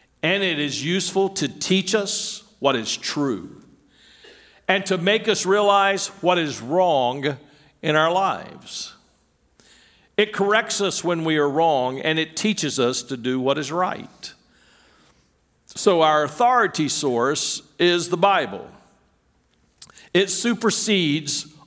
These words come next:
all authority. In fact, the Bible, God says of the Bible, not a single letter, the smallest little spot in Scripture,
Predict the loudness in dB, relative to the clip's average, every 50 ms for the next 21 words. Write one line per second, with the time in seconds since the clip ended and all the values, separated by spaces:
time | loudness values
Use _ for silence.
0 | _ 2 4 4 4 2 0 2 2 4 4 4 2 0 -4 -6 -2 2 2 2
1 | 2 2 0 -6 -18 -20 -20 -20 -20 _ _ _ _ _ _ _ -20 _ _ -8
2 | 0 2 4 4 4 2 0 -2 -2 -2 -4 -6 -8 -14 -14 -16 -12 -2 2 2
3 | 2 2 2 0 -2 0 0 0 0 -2 -4 -4 -2 0 2 2 2 2 0 -2
4 | -4 -6 -6 -12 -20 -20 -20 -20 _ _ _ _ _ _ _ _ _ _ _ _
5 | 0 2 2 4 2 0 -2 -2 -2 0 0 0 0 2 2 2 2 0 -4 -6
6 | -6 0 2 2 2 2 0 -2 -2 -4 -4 -4 -6 -6 -2 2 4 4 4 4
7 | 4 2 2 2 -2 -4 -6 -6 -2 0 0 2 2 2 2 0 -2 -6 -10 -16
8 | -18 -20 -20 -20 _ _ _ _ _ _ _ _ _ _ _ _ _ _ _ _
9 | -10 -8 -8 -6 -8 -8 _ 0 2 2 2 0 -4 -6 -10 -18 -20 -20 -12 -10
10 | -10 -8 -6 -6 -8 -2 0 0 0 0 -4 -8 -8 -8 -10 -12